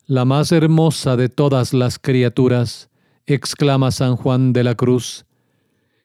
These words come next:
que tanto deseabas conocer el lugar donde está tu amado,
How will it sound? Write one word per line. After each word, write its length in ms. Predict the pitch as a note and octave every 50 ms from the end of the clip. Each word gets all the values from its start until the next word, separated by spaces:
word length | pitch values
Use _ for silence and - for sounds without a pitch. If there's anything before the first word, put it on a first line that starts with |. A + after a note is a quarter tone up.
| _ _
que 120 | - C3 A#2+
tanto 500 | - - C#3 C#3+ D3+ D#3 C#3+ - E3 D#3
deseabas 720 | D#3 D3+ - - D#3 D3 C#3+ D#3 D#3 C#3+ C3+ D#3 - -
conocer 540 | - D3 C3+ C3 C3 B2 - - C#3+ C#3
el 100 | C#3 C#3 C3
lugar 360 | C3 A#2+ A#2+ C3+ C#3 C3+ C3+
donde 360 | B2+ C3+ C3+ C3+ C3 B2 B2+
está 280 | A#2+ - - - C3 B2+
tu 240 | - - C3 A#2+ A#2+
amado, 460 | A#2+ B2+ C3+ C3 A#2+ B2+ A#2+ A#2